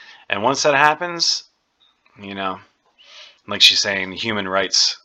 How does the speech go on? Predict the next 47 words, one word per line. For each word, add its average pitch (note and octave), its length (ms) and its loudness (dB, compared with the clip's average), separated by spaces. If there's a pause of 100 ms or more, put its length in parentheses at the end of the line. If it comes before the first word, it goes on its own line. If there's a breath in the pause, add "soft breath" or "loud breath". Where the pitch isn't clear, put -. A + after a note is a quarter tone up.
Yeah, G2 420 -6
I'm A#2 100 -4
sure C3 220 2
they're G#2 120 0
really A#2+ 640 4
concerned G#2+ 520 -4
about F#2+ 200 -4
human G2+ 260 -10
rights F#2+ 380 0 (680 soft breath)
with F#2 140 -12
the F#2 80 -10
digital F2 320 -8
dollar. F2 380 -2
And G2+ 120 -6
hopefully D3 340 0
crypto, G#2 440 -4
uh, G2+ 260 -2
hopefully A#2+ 360 0
Bitcoin G#2 520 -4
and, F#2+ 160 -10
and, F#2+ 320 -8 (380 loud breath)
and G#2+ 140 -2
the G2 60 -4
likes G2 320 2
will G2+ 100 -6
still A2+ 240 -2
be G2+ 100 -4
around G2 420 0
that F2+ 140 -14
we, F#2+ 140 -16 (100)
so - 160 0
we A2 100 -4
can F#2+ 340 -10
actually G2 300 2
use G2 280 -6
those. F#2+ 340 -2
But, F2 240 -2
uh, F2+ 220 2 (800 soft breath)
I G2+ 160 0
imagine F2+ 360 -4
they'll F2 80 -8
crack F#2 280 -4
down F#2 200 -6
on F#2 80 -6
all F2+ 180 2
that, F2 280 0
and E2+ 240 -20